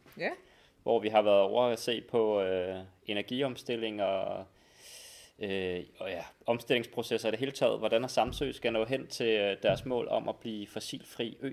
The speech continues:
Speaker 2: i år to tusind og tredive, eller ja, år to tusind og tredive.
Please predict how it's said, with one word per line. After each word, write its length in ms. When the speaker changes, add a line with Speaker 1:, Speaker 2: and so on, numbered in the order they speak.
Speaker 2:
i 160
år 60
to 240
tusind 360
og 140
tredive, 640
eller 160
ja, 120
år 60
to 80
tusind 220
og 60
tredive. 300